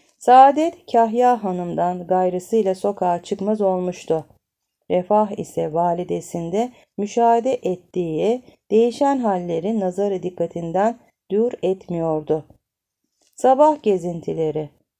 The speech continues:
Meşhude Hanım'ın hanesine gitmekle oluyor. Akşam gezintileri Meşhude'nin iade-i ziyarete gelip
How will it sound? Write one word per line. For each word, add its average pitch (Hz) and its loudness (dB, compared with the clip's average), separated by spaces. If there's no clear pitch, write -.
Meşhude 190 -2
Hanım'ın 170 -6
hanesine 180 -2
gitmekle 185 -6
oluyor. 165 -2
Akşam 214 0
gezintileri 175 -2
Meşhude'nin 233 0
iade-i 202 0
ziyarete 185 -2
gelip 190 -2